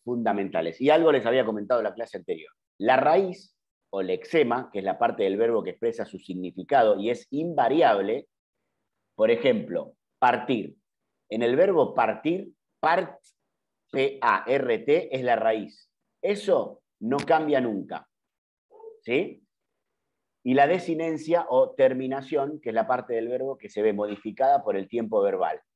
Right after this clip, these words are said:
el modo y la persona en que esté conjugado el verbo. Por ejemplo,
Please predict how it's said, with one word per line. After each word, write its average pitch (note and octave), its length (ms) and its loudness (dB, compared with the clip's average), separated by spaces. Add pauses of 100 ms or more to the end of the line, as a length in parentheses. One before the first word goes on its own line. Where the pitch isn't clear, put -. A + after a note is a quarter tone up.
el F#2+ 160 -8
modo D#3+ 400 2
y G#2+ 80 -6
la G#2+ 160 -2
persona C#3+ 500 -6
en A2 220 -6
que G#2+ 80 -6
esté C#3+ 280 -2
conjugado A2+ 520 2
el F#2+ 80 0
verbo. D#2+ 260 -8
Por D3+ 160 0
ejemplo, E3 640 0